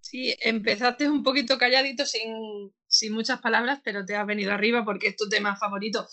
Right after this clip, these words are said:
Pero, pero vamos a ver lo que opina también, eh, José, porque, mm, José, mm, José y yo, yo creo que compartimos la misma opinión en este tema. Eh, José era de los que opinaba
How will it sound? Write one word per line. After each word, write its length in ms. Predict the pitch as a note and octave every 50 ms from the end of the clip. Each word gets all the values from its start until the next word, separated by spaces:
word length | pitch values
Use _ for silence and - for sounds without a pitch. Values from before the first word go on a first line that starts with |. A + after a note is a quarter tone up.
| - - - - _ _
Pero, 800 | - G#3+ G#3 G#3+ G#3 G3+ G3+ G3 G3 F#3+ F#3+ F#3+ F#3+ F#3 F#3 F3+ -
pero 220 | G#3+ G3+ G3 F3+ F#3
vamos 240 | G3+ G#3 A3 A3 G3+
a 120 | A3+ G#3+ G#3
ver 160 | G3+ G3 F#3+
lo 120 | G#3 G3+ G3+
que 120 | G3 G3
opina 340 | G3 G3 A3 G#3 G3 F#3 F#3
también, 640 | F#3+ G3 G3 G3 G3 G3 G3 F#3+ F#3+ F#3 F#3 F3+ - _ _ - - - _ _ _ _
eh, 420 | - A#3+ A3 G#3+ G#3 G#3 G#3 G#3 G3+
José, 480 | G3 A3+ C#4 C#4 - - C#4+ D4+ - -
porque, 1000 | C4 A3+ A3 G#3+ - - G#3 G3+ G3+ G3 G3+ G3 F#3+ F#3+ F#3+ F#3+ F#3 F#3+ F#3 F3+ - _ _ _
mm, 240 | - A#3 A#3 A3+ G#3+
José, 360 | G#3 - A#3+ A#3 - C#4 C4+ - - _ - - - _ - - - -
mm, 200 | A#3+ A#3 A#3+ A#3
José 220 | A3 - D#4 E4+ E4+
y 40 |
yo, 100 | F4+ F#4+ F#4+
yo 100 | E4 D#4+
creo 140 | D#4+ E4 D#4
que 80 | E4
compartimos 540 | - C#4 C4 A3 A#3+ A3+ A3+ B3 C4+ D#4 C#4+
la 100 | C4 A3+
misma 260 | A3 A3+ B3 B3+ B3+
opinión 340 | G#3+ - G#3 G3+ G3+ G#3 G#3+
en 120 | G3+ G3
este 200 | G3+ G3+ - G3+
tema. 360 | F#3 G3+ A3 A3 G3+ - - _ _ _ _ _ _ _ _
Eh, 1040 | - G#3+ G#3 G#3 G#3 G3+ G3+ G3+ G3+ G3 G3+ G3 G3 G3 G3 G3 G3 F#3+ G3 F#3+ - -
José 280 | - B3+ B3 B3+ D#4
era 140 | D#4+ D4+ D4+
de 60 | D#4
los 100 | D#4 C#4+
que 100 | D4 -
opinaba 580 | E4 A#3+ C4+ C4 C4 C4 B3+ B3+ C4+ D#4 D#4+